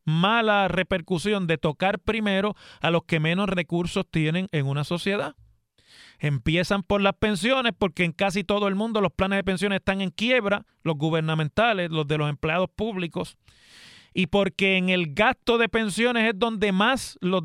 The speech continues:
los gobiernos han tenido que incurrir en deuda para mantenerlos operando, y cuando se le mete la mano a los gastos del gobierno, eso es lo primero que se les ocurre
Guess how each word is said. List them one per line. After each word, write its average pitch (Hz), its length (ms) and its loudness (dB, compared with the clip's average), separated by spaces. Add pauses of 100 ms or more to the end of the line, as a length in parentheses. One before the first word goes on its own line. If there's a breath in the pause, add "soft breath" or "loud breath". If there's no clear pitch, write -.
(120)
los 185 220 0
gobiernos 185 640 0 (200 loud breath)
han 196 160 2
tenido 214 340 0
que 214 100 -2
incurrir 196 380 0
en 196 200 -2
deuda 226 400 2
para 185 200 0
mantenerlos 175 600 -2
operando, 214 540 -2 (220 loud breath)
y 165 120 -2
cuando 170 300 0
se 165 140 0
le 165 80 2
mete 180 300 0
la 220 120 4
mano 240 360 2
a 220 40 2
los 202 160 0
gastos 208 360 0
del 226 140 0
gobierno, 247 440 0
eso 233 160 -4
es 254 60 -2
lo 233 100 0
primero 202 500 0
que 185 120 -4
se 175 140 -4
les 165 160 0
ocurre 202 500 -2